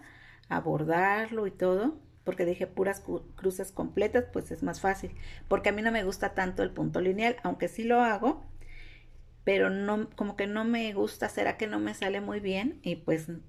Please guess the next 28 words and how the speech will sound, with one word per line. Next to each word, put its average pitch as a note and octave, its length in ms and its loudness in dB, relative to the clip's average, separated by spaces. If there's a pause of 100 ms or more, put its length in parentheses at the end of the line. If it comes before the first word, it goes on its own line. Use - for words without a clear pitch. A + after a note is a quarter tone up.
(180)
prefiero, F#3 800 2
si - 180 -4
no F#3+ 160 -2
hay B3 160 6
proyecto G#3 560 2
que F3 100 0
tenga F3+ 400 0
punto F#3 340 0
lineal, D#3+ 400 2
pues F3 160 -4
prefiero D#3 420 0
esos D#3 220 -4
proyectos. G#3 600 -2 (1120)
Entonces A3 460 0
dije, G3 220 0
este, D3+ 360 -6 (300)
aunque G3 260 2
tenga A3+ 340 2
mucho A3+ 480 0
confeti, D#3+ 540 0
como D#3 300 -4
pueden F#3 240 2
darse F3+ 280 -6
cuenta, D#3 280 -6
tiene F3+ 240 -6
bastante E3+ 440 -4
confeti, F#3 540 -6 (800)
pero A3 440 6